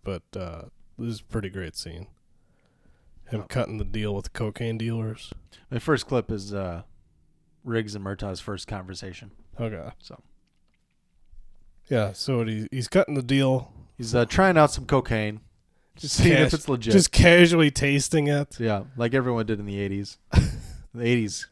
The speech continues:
Speaker 2: you know, cop movies.
Speaker 1: What I never understand is, like, you're cutting a hole in the packaging. That shit's just gonna spill if you try to fucking take it anywhere.
Speaker 2: Mm-hmm.
Speaker 1: Put some tape over it or something.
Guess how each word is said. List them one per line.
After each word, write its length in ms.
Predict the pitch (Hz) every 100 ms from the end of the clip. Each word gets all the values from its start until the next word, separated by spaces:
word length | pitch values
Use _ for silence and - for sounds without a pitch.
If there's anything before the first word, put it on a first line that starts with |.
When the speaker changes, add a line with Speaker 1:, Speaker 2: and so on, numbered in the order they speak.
| _
Speaker 2:
you 80 | 110
know, 140 | 95 90
cop 240 | 135 117 104
movies. 480 | 92 95 95 - -
Speaker 1:
What 180 | 180
I 120 | 196 269
never 260 | 247 190
understand 480 | 185 156 - 165 156
is, 140 | 143
like, 240 | 139 127 -
you're 160 | 180 180
cutting 380 | - 269 311 190
a 100 | 139
hole 460 | 135 180 220 190
in 280 | 156 143 139
the 120 | 131
packaging. 920 | 120 165 175 143 120 123 113 113 135
That 200 | 160 202
shit's 320 | - 254 262 -
just 220 | 277 -
gonna 240 | 269 214
spill 640 | - - - 170 220 160 127
if 160 | -
you 80 | 123
try 200 | - 151
to 120 | 139
fucking 380 | - 160 - 131
take 280 | - 139 175
it 100 | 104
anywhere. 220 | 98 92
Speaker 2:
Mm-hmm. 60 | 107
Speaker 1:
Put 100 | 180
some 120 | 185
tape 360 | 175 - 160 233
over 340 | 120 98 101
it 100 | 95
or 100 | 90
something. 580 | - 110 98 - 95 123